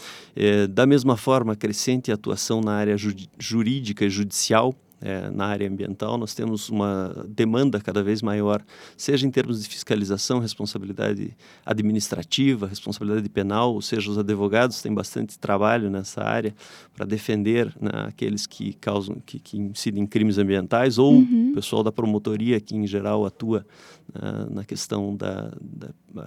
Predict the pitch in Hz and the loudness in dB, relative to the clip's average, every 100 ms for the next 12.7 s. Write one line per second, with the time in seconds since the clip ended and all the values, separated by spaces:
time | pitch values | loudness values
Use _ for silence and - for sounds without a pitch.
0 | - - - 107 101 - 104 104 110 104 | -16 -18 -18 -18 -18 -10 -6 2 2 2
1 | - 139 107 95 - - - - 101 - | 2 2 0 -6 -14 -20 -12 -6 -4 -4
2 | 104 - - - 98 92 - 95 - 113 | -6 -6 -8 -6 -6 -6 -10 -6 -2 0
3 | 127 - - - - - - - 110 107 | -2 -4 -14 -18 -20 -20 -10 0 4 6
4 | 110 110 107 78 55 - - - - - | 4 2 0 -2 -2 -4 -8 -14 -8 -2
5 | 143 - 165 151 151 127 135 143 139 104 | 0 2 2 4 6 8 6 6 4 2
6 | 113 120 117 113 110 101 127 - 120 117 | 4 4 4 4 2 2 0 -2 -4 -2
7 | 120 131 - 107 107 160 151 104 104 101 | 0 0 -2 -2 2 6 6 4 0 0
8 | - 127 143 143 98 - 95 - 113 113 | 2 2 2 0 -8 -8 -8 -4 -4 -2
9 | 104 98 90 - 110 107 107 110 107 110 | -4 -2 -6 -8 -6 0 2 2 0 0
10 | 107 104 110 107 120 104 90 95 95 95 | -2 2 4 4 4 2 0 -2 -4 -4
11 | 98 98 98 101 117 131 - - - - | -4 -2 -2 -2 -2 -2 -10 -20 -20 -20
12 | - - 104 104 101 101 98 | -20 -6 0 2 2 0 -4